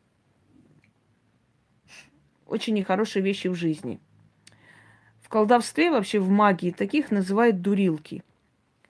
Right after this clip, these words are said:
Их, их, э, прозвище дурилки. То есть те, которые дурят народ, и которые потом будут обдурены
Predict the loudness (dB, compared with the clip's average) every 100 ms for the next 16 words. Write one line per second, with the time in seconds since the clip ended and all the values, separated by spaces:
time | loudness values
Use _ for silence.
0 | _ _ _ _ _ _ _ _ -20 -10
1 | 0 0 0 -6 _ -6 0 0 0 0
2 | 0 0 -2 -4 0 2 2 0 -4 -2
3 | 0 4 4 4 2 0 -10 -12 _ _
4 | _ _ _ _ _ _ _ _ _ _
5 | _ -4 -2 0 -2 0 0 2 2 2
6 | 2 0 -2 0 2 2 -2 -10 _ _
7 | _ -20 -20 _ -6 2 2 4 4 4
8 | 2 2 2 2 0 -4 0 2 2 2
9 | 4 4 6 4 4 0